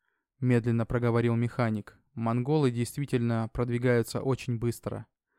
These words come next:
И хотя здесь хорошие солдаты, но их слишком мало. Они не смогут тебя защитить".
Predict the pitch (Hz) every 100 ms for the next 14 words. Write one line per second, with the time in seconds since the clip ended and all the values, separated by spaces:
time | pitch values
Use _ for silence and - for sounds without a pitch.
0 | _ _ _ _ - 120 139 - 180 139
1 | 131 127 - 127 127 127 120 - 120 135
2 | 147 131 120 110 _ _ _ _ _ 127
3 | 143 135 - 131 - 123 123 120 104 -
4 | 107 _ _ _ _ _ _ _ _ -
5 | 123 160 165 156 - 165 131 - 120 120
6 | 117 - 117 107 -